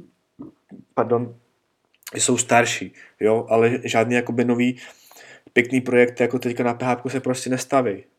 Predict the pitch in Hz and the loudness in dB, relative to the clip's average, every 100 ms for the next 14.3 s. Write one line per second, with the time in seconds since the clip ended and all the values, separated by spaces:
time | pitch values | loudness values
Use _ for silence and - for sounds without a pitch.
0 | _ _ _ _ - 90 104 - _ - | _ _ _ _ -10 -8 -8 -10 _ -2
1 | 120 127 131 127 127 127 - - 127 - | 0 4 4 6 6 4 2 -2 0 0
2 | 107 110 131 - - - - 113 120 117 | 0 4 4 2 -10 -4 0 0 2 2
3 | 120 120 - 120 117 120 117 117 117 120 | 2 0 -4 -4 -2 -2 2 2 4 2
4 | 117 117 113 113 113 113 110 110 110 113 | 2 2 4 6 4 2 2 0 0 -2
5 | 113 _ _ _ _ _ - 95 110 135 | -8 _ _ _ _ _ -8 -2 -2 -2
6 | 131 - - - - - - 113 113 120 | -8 -18 -20 -20 -20 -20 -6 -4 -2 2
7 | 127 120 139 120 123 - 123 120 139 170 | 2 2 2 2 2 2 4 6 4 0
8 | - - - - _ - 117 117 120 127 | -6 -20 -20 -20 _ -6 0 0 -2 0
9 | 139 123 123 110 135 - _ _ _ _ | 0 4 6 6 4 -2 _ _ _ _
10 | - 107 107 107 107 107 - 117 127 120 | -8 -2 2 4 2 -2 -8 -2 -2 0
11 | 123 123 123 127 131 127 135 127 123 127 | 0 0 2 4 6 6 4 4 0 0
12 | 131 135 - 104 98 123 127 120 120 117 | 2 2 0 -2 0 0 0 -2 0 -2
13 | 117 131 123 127 127 117 117 127 113 - | -2 0 2 2 0 0 0 0 -2 -4
14 | 117 127 135 | -2 0 -2